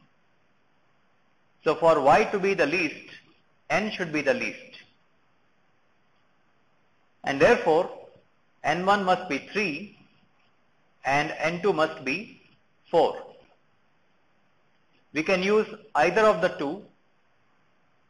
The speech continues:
to find Y minimum.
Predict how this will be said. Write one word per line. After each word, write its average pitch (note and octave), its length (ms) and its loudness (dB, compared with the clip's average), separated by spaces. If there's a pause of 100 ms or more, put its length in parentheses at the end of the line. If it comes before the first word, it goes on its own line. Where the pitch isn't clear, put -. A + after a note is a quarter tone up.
(320)
to D3 60 -4
find E3+ 460 0 (480)
Y D3 500 2 (240)
minimum. B2+ 360 -8